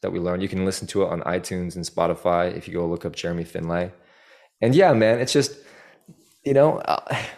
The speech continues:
when this launches, we'll see what happens. And I've got a bunch of stuff to go do in business. So I kinda lead this double life of being an entrepreneur and then, like, you know, taking a day or two off out of the week and being an artist. And so far, so good. I don't even have a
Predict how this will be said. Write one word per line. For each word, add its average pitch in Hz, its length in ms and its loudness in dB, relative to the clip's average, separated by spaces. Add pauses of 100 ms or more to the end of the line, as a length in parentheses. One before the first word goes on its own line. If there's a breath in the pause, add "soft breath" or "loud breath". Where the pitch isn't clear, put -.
(240 loud breath)
when 131 240 4
this 143 180 4
launches, 143 540 2
we'll 135 80 -2 (100)
see 139 80 -4
what 131 120 0 (140)
happens. 139 340 -8 (800)
And 117 420 0 (320 loud breath)
I've 123 140 2
got 127 120 6
a 120 120 6
bunch 117 140 0
of - 60 -6
stuff - 180 0
to 123 60 -6
go 117 140 4
do 113 160 4
in 107 120 0
business. 107 300 0
So 127 80 0
I 113 80 2
kinda 131 280 -2
lead 117 200 -4
this 107 140 -6
double 107 380 2
life 107 480 -2
of 101 440 0 (640 soft breath)
being 123 320 0
an 113 80 2
entrepreneur 110 680 0
and 101 160 -2
then, 101 100 -2 (120)
like, 95 120 -6 (300)
you 110 120 -6
know, 92 280 -4
taking 117 360 -4
a 104 40 -2
day 101 200 2
or 110 160 0
two 110 140 2
off 107 220 2
out 107 80 2
of 98 60 -4
the 98 80 -4 (120)
week 110 180 -6
and 98 120 -8
being 95 240 -4
an 92 60 -4
artist. 101 500 -4
And 98 240 -10
so 120 160 0
far, 123 260 0
so 127 160 -2
good. 127 280 0
I 92 100 -2
don't 107 140 2
even 120 80 -2
have 117 180 0
a 85 40 -8